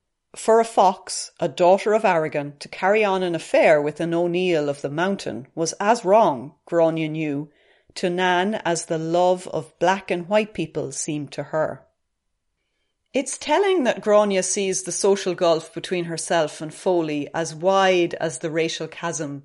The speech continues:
between black and white people. There were very few people of colour in Ireland in the nineteen twenties, so this simile relies on racism and complete unfamiliarity with black people in real life for its power.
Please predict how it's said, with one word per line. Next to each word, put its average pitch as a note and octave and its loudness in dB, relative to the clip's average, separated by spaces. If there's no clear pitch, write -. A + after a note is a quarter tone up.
between D#3 -8
black D#3+ -2
and C#3+ -10
white D3+ -6
people. D3+ -8
There A3 2
were A3+ 4
very C4 2
few G#3+ -2
people F3 -6
of D#3 -8
colour F#3 2
in D3+ -4
Ireland D#3 -2
in D3 -10
the D3 -8
nineteen D3 -8
twenties, F#3+ -4
so - -4
this C4+ 0
simile F#3+ 0
relies E3+ 0
on D#3 -6
racism D#3+ -2
and F#3 -4
complete A#3 -6
unfamiliarity F3 0
with D#3 -6
black E3 -2
people E3+ -6
in D#3+ -4
real E3 -2
life D#3 0
for - -10
its D3+ -10
power. D3+ -6